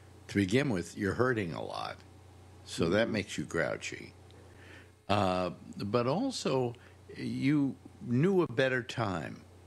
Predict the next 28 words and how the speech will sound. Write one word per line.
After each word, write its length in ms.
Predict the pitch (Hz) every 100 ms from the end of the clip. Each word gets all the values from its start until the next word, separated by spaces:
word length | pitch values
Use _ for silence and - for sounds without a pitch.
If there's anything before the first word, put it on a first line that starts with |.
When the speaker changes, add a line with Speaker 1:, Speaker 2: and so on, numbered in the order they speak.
| -
Speaker 1:
And 100 | 117
I, 220 | 147 190 220
I 160 | 135 214
don't 180 | 240 190
care 180 | 170
if 100 | 160
you 100 | 139 135
were 100 | 110
born 440 | 85 113 123 123
yesterday 1000 | 107 98 123 - - 87 80 80 82 60
in 220 | 95 87
the 100 | 85
time 340 | 87 104 107 104
of 160 | 85
Trump. 480 | - - 139 117 - - - - - - -
About 420 | 87 95 98 -
twenty, 300 | - 139 -
forty 460 | - - 147 151
years 280 | 135 127 143
from 240 | - 107 90
now, 220 | 80 80
fifty 340 | - - -
years 240 | 113 85 80
from 180 | 82
now, 180 | 71 76
you're 180 | 78 95
gonna 200 | 113 101
say, 300 | - 92 87